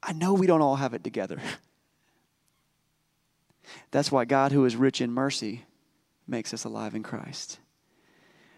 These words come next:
I am looking forward to unpacking more specifics on this teaching series as we keep going. It's a lot of fun, and we're, we're gonna find ways that you can specifically use your day job or whatever you do with your time all day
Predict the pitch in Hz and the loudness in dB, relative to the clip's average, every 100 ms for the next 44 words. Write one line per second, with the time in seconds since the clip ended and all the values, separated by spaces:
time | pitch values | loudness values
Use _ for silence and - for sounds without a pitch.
0 | _ - 165 160 151 156 147 147 143 127 | _ 2 4 6 6 6 4 6 4 4
1 | 135 131 135 135 135 135 135 - 143 143 | 2 0 0 0 2 2 2 2 2 2
2 | - 131 139 - 123 131 127 120 127 135 | 0 0 0 0 -2 -2 -4 -4 -4 -4
3 | 131 135 135 131 127 120 131 139 - 120 | -4 -4 -4 -2 -2 -2 -2 -2 -2 -2
4 | 123 123 - _ _ _ _ - - 165 | 0 -2 -8 _ _ _ _ -8 2 4
5 | 165 160 160 156 156 147 156 165 185 190 | 6 6 6 6 8 8 6 6 8 8
6 | - 170 165 160 160 160 165 165 151 - | 6 6 6 6 6 4 2 2 2 2
7 | 165 - 175 175 165 160 156 151 139 160 | 2 4 6 6 4 6 6 6 6 6
8 | 165 151 160 143 135 139 143 143 143 143 | 6 6 6 6 4 4 4 2 4 2
9 | 135 - 143 139 135 131 135 | 0 -2 0 2 2 4 0